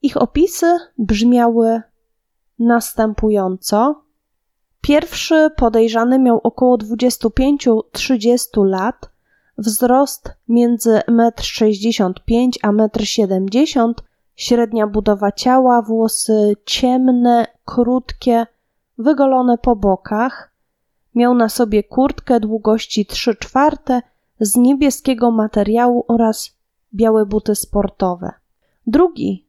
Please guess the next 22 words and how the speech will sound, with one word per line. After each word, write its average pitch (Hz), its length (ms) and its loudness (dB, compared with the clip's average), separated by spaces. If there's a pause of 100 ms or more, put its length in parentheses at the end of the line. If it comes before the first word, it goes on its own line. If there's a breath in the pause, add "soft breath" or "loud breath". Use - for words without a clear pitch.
(120)
z - 160 -16
podejrzanych 220 1000 0
miał 240 260 2
około 233 640 2
trzydziestu 254 640 -2
pięciu 240 480 0
do 196 140 0
czterdziestu 226 800 -2
lat, 208 400 -2 (280)
wzrost 262 460 -2
około 262 760 2
metr 247 380 0
osiemdziesiąt 220 800 0
pięć, 226 440 0
metr 208 300 0
dziewięćdziesiąt, 208 1000 -2 (520)
był 254 160 2
szczupły, 247 800 0 (760)
włosy 208 400 -2
ciemne, 285 520 2
lekko 220 460 0
falowane, 226 800 0